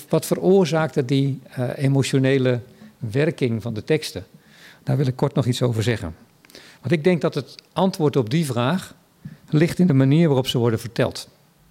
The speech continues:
Eh, ik heb al iets uitgelegd over de verteltechniek, eh, over die interne gesprekken bijvoorbeeld,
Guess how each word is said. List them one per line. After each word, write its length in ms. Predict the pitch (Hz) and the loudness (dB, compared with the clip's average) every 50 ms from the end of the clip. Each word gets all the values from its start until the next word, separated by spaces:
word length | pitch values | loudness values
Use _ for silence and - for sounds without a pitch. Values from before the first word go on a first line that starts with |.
| _ _ _ _ _ _ _ _ _ - - - _ _ _ _ _ _ _ | _ _ _ _ _ _ _ _ _ -20 -20 -20 _ _ _ _ _ _ _
Eh, 320 | _ - 101 92 98 101 101 | _ -8 -6 -6 -6 -6 -6
ik 120 | 113 - | -6 -4
heb 180 | - 127 - 120 | -6 -4 -2 -2
al 360 | 113 110 107 110 - - - - - | -2 -2 -4 -6 -8 -10 -14 -20 -10
iets 200 | _ - - - | _ -6 -2 0
uitgelegd 500 | 151 127 160 - - 156 147 156 151 - | 0 0 0 -2 0 0 0 0 0 0
over 180 | 143 135 107 110 | -2 -4 -2 -2
de 80 | 113 98 | -4 -4
verteltechniek, 760 | 110 - - 135 143 139 - 151 120 147 160 180 - - - _ _ _ _ _ _ _ _ _ _ _ _ | -4 -4 -2 -2 -2 -2 -2 -4 -4 -4 -4 -6 -6 -12 -20 _ _ _ _ _ _ _ _ _ _ _ _
eh, 300 | - 120 107 110 135 139 | -10 -8 -8 -8 -6 -6
over 160 | 120 101 127 | -6 -6 -6
die 140 | 120 120 139 | -6 -6 -6
interne 400 | 139 113 107 - 131 123 123 127 | -6 -6 -4 -4 -4 -4 -4 -6
gesprekken 560 | 123 - 117 - - - - 156 151 - 151 | -8 -10 -14 -16 -16 -10 -8 -6 -6 -4 -4
bijvoorbeeld, 640 | 135 147 - - 156 147 143 160 147 160 - - - | -4 -4 -2 -2 -2 -2 0 0 -2 -2 -2 -6 -14